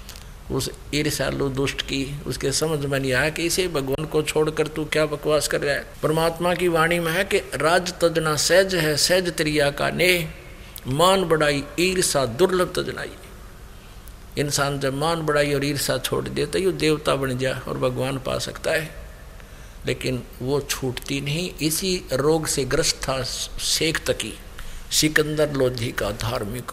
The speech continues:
गुरु। अब तीसरे दिन समापन हुआ। जितने भी सतलोक से आए हुए वो आत्माएं थी, पुण्यात्मा हंस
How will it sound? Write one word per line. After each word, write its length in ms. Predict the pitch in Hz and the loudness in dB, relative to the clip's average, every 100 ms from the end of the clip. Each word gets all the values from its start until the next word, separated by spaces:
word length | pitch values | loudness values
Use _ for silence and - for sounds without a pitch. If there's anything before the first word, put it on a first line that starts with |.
| - | -6
गुरु। 160 | 110 - - - - - - - - - - - - - - - - - - - - - - - | -6 -6 -12 -14 -14 -14 -16 -16 -16 -16 -16 -16 -16 -16 -16 -16 -16 -14 -14 -14 -14 -16 -16 2
अब 160 | 151 160 | 2 4
तीसरे 340 | 196 190 190 | 2 4 4
दिन 120 | 190 196 | 4 2
समापन 440 | 180 170 165 185 | 2 2 2 0
हुआ। 420 | 180 190 185 - - - - - - - - - - - | 0 2 0 -4 -12 -16 -18 -18 -18 -18 -16 -16 -16 -6
जितने 340 | 131 156 175 180 | -4 0 2 4
भी 120 | 185 | 4
सतलोक 460 | 170 156 170 185 | 4 4 6 6
से 140 | 180 180 | 4 2
आए 300 | 143 160 180 | 4 4 4
हुए 260 | 170 165 151 - - - | 4 2 2 -6 -12 -6
वो 180 | 156 151 | 2 2
आत्माएं 580 | - 139 139 151 165 160 | 4 0 0 0 0 0
थी, 380 | - 170 165 - - - - - | 0 -2 -4 -10 -16 -16 2 4
पुण्यात्मा 580 | - 147 151 151 151 156 | 4 2 2 0 0 0
हंस 400 | 143 139 160 - | 0 0 0 -2